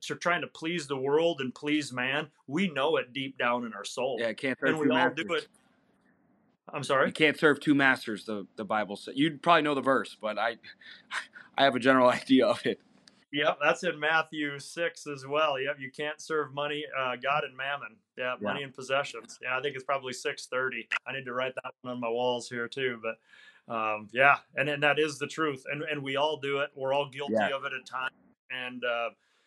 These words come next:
Speaker 1: yeah, and sometimes God, I believe he definitely allows things in our lives to draw us closer to him, you know, to
Speaker 2: Thousand percent.
Speaker 1: refine us. Yeah.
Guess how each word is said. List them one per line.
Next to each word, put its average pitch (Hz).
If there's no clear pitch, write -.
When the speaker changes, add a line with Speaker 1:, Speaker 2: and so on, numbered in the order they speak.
Speaker 1:
yeah, 143
and 123
sometimes 147
God, 131
I 127
believe 135
he 143
definitely 131
allows 117
things 131
in 139
our 127
lives 123
to 123
draw 139
us 135
closer 135
to 123
him, 120
you 107
know, 117
to 120
Speaker 2:
Thousand 120
percent. 123
Speaker 1:
refine 135
us. -
Yeah. 120